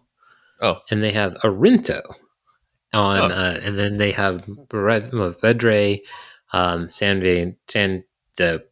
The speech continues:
Speaker 2: one I can't pronounce today, and
Speaker 1: Yeah.
Speaker 2: Tempranillo. Uh, and I think, yeah, they,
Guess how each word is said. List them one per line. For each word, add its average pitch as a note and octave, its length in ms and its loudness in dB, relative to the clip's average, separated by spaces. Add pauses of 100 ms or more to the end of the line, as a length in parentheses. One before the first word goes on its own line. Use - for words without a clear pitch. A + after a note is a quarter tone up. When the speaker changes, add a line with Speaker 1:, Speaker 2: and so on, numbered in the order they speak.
Speaker 2:
one F#2 160 2
I - 40 0
can't - 220 -4
pronounce A#2 340 -2
today, G#2+ 460 2
and F#2 120 0
Speaker 1:
Yeah. F#2 120 2
Speaker 2:
Tempranillo. F#2+ 640 -2 (420)
Uh, E2+ 300 2 (500)
and G2+ 100 0
I F#2+ 60 2
think, B2 400 0
yeah, F#2 260 0
they, F2+ 420 0